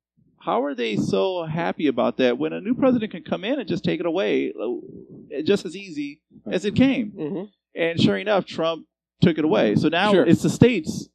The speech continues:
Speaker 1: It's all based on where you live.
Speaker 3: Mm-hmm.
Speaker 1: If, if
Speaker 2: Mm-hmm.
Speaker 1: California could probably still, will probably still
Speaker 2: 'Cause then,
Speaker 1: do
Speaker 2: like,
Speaker 1: that.
Speaker 2: North Car-, they started with, like, North Carolina or
Speaker 1: Uh,
Speaker 2: something, didn't
Speaker 1: I
Speaker 2: it?
Speaker 1: think so, yeah, but
Speaker 2: Yeah.
Speaker 1: every state has, is gonna have
Speaker 2: Can't,
Speaker 1: their
Speaker 2: can't
Speaker 1: own
Speaker 2: have their own
Speaker 1: rules.
Speaker 2: say.
Speaker 3: Mm-hmm.
Speaker 1: And, uh, Connecticut, interestingly,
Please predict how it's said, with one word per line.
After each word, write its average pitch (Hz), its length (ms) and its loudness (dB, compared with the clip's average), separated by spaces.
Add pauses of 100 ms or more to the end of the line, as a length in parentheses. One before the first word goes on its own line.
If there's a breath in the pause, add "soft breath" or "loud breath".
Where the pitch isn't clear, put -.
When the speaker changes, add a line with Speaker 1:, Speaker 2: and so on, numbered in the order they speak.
(140)
Speaker 1:
It's 147 200 -2
all 175 280 4
based 165 280 0
on 147 240 -2
where 147 100 0
you 139 180 0
live. 135 300 4
Speaker 3:
Mm-hmm. 113 40 2
Speaker 1:
If, 113 140 -2
if 120 240 0
Speaker 2:
Mm-hmm. 113 120 -14
Speaker 1:
California 160 640 2
could - 160 -6
probably 110 260 0
still, 107 360 -4
will 113 300 0
probably 113 520 -2
still 110 260 -2
Speaker 2:
'Cause 139 100 4
then, 175 140 8
Speaker 1:
do 175 40 2
Speaker 2:
like, 170 100 6
Speaker 1:
that. 110 60 2
Speaker 2:
North 170 200 4
Car-, 170 140 2
they 160 140 6
started 196 340 2
with, 151 120 0
like, 139 120 2
North 156 260 2
Carolina 147 440 -4
or 104 60 -2
Speaker 1:
Uh, 185 80 0
Speaker 2:
something, 107 220 -6
didn't 131 200 -2
Speaker 1:
I 156 80 4
Speaker 2:
it? 165 60 2
Speaker 1:
think 269 160 0
so, 190 280 4
yeah, 165 200 4
but 127 160 4
Speaker 2:
Yeah. 160 60 4
Speaker 1:
every 240 160 2
state 208 420 2
has, 165 300 2
is 147 140 -4
gonna 156 160 -6
have 151 160 -2
Speaker 2:
Can't, 127 140 4
Speaker 1:
their 135 60 2
Speaker 2:
can't 139 60 6
Speaker 1:
own 139 60 6
Speaker 2:
have 135 100 8
their 135 80 6
own 123 60 6
Speaker 1:
rules. 117 140 -2
Speaker 2:
say. 110 280 0
Speaker 3:
Mm-hmm. 127 180 0
Speaker 1:
And, 156 460 0
uh, 135 220 0
Connecticut, 165 720 0 (540)
interestingly, 123 920 -2